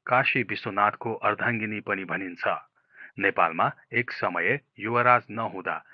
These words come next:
राजकुमारीसँग विवाह गर्ने नै युवराज हुने प्रथा थियो, तर जो व्यक्ति ती राजकुमारीसँग विवाह गर्थे, उसको मृत्यु हुने गर्दथ्यो।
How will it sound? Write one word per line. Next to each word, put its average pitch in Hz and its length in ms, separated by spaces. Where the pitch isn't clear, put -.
राजकुमारीसँग 98 720
विवाह 95 500
गर्ने 92 380
नै 120 120
युवराज 104 600
हुने 98 180
प्रथा - 380
थियो, 110 280
तर 90 420
जो 135 220
व्यक्ति 147 360
ती 113 120
राजकुमारीसँग 95 760
विवाह 90 400
गर्थे, 87 400
उसको 131 300
मृत्यु 87 360
हुने 87 180
गर्दथ्यो। 90 580